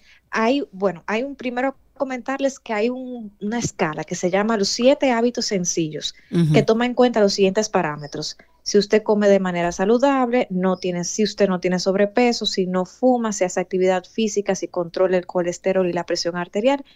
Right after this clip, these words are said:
Speaker 1: y si reduce el azúcar en sangre, que esos son, digamos, los siete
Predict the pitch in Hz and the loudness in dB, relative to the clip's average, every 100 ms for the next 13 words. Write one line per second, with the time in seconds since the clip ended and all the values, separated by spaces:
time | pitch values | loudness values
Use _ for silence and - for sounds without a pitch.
0 | - _ - 233 247 226 196 196 214 196 | -20 _ -2 0 2 4 6 6 4 0
1 | 190 196 196 190 180 170 165 165 - 185 | 0 0 2 2 2 -4 -4 -6 -4 0
2 | 208 233 220 214 208 208 190 185 196 214 | 0 0 2 2 2 2 2 2 4 4
3 | 226 262 247 | 6 2 2